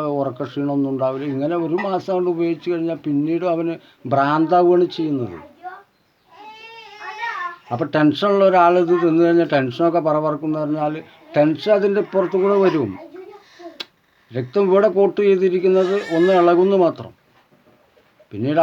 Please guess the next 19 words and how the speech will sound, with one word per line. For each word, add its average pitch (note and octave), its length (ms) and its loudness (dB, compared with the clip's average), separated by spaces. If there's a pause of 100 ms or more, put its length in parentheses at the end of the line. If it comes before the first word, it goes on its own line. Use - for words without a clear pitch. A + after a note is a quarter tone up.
അതിനേക്കാൾ E3 440 0 (120)
കട്ടിയായിട്ട് C#3 600 -2 (120)
ഈ C#3+ 40 -2 (120)
ഭാഗത്ത് B2 420 -4
പ്രത്യക്ഷപ്പെടുകയും A#2+ 880 -8 (540)
അതിനാൽ A#2+ 400 -2 (120)
അയാൾ A2 180 -4 (140)
പരിപാടി G#2 420 -10
ചെയ്യുകയും F#2 240 -12
ചെയ്യും. - 160 -18 (1700)
പിന്നെ C#3 280 0
അയാൾ D3 180 4 (100)
അതിന് C3+ 280 -4
അഡിക്റ്റായി A2+ 560 -6
മാറും. F2 260 -16 (400)
ഇങ്ങനെ D3+ 180 -2 (100)
അഡിക്റ്റായി, D#3+ 720 2 (280)
ആ, D3 40 -6 (340)
ആയാൽ D#3+ 140 -2